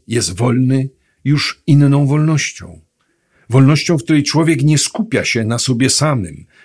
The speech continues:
na zdobywaniu i potwierdzaniu w ten sposób swojej siły i sprawczości.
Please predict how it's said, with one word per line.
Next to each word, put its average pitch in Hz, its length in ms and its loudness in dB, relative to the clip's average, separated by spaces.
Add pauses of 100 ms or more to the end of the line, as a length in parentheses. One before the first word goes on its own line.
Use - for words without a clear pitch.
(140)
na 135 120 2
zdobywaniu 143 880 0 (260)
i 160 100 0
potwierdzaniu 156 800 0
w - 80 -6
ten 127 160 -2
sposób - 460 -2
swojej 123 380 -2
siły 127 400 0
i 123 60 -2
sprawczości. - 920 -4